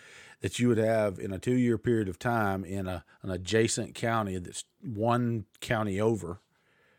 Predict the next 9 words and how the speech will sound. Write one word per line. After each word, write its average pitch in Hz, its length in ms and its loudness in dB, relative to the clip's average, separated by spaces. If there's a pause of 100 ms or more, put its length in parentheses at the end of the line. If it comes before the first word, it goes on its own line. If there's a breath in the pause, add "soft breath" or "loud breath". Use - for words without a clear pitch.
(260)
from 98 400 0
Flathead 98 500 2
County, 104 460 4 (560)
you 107 180 4
would 101 120 6
have 113 280 8
someone's 107 480 0
old 98 280 -2
dog 98 440 0